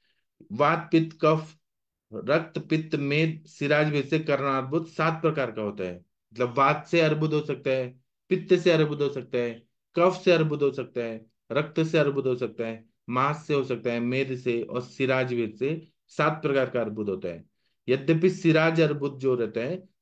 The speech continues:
वात से ही, वात में ही अंतर्वाह हो जाता है, तो भी शल्य तंत्र सिद्धांत के अनुसार उसकी गणना पृथक की गई है।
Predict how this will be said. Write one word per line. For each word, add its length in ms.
वात 360
से 120
ही, 220
वात 340
में 80
ही 60
अंतर्वाह 380
हो 140
जाता 260
है, 140
तो 80
भी 120
शल्य 420
तंत्र 360
सिद्धांत 460
के 80
अनुसार 500
उसकी 300
गणना 360
पृथक 380
की 100
गई 240
है। 220